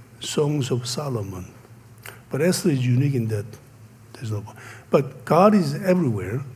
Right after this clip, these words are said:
throughout the book, as we notice. Uh, Luke twelve seven said, "Even the hairs of your head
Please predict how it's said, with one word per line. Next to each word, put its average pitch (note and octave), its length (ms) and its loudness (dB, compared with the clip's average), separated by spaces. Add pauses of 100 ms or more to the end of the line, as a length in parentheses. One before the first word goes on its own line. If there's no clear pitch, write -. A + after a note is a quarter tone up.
(120)
throughout A#2+ 280 0
the - 80 -2
book, A2 380 -4 (140)
as B2 180 -2
we A#2 200 0 (140)
notice. B2 520 -2 (2500)
Uh, A#2+ 220 -6 (180)
Luke E3+ 340 0
twelve E3+ 360 2
seven D#3+ 320 0
said, A2+ 420 -4 (600)
"Even F3+ 600 4
the B2+ 100 0
hairs E3+ 420 2
of A#2+ 180 0
your G#2+ 140 -2
head G#2+ 340 -4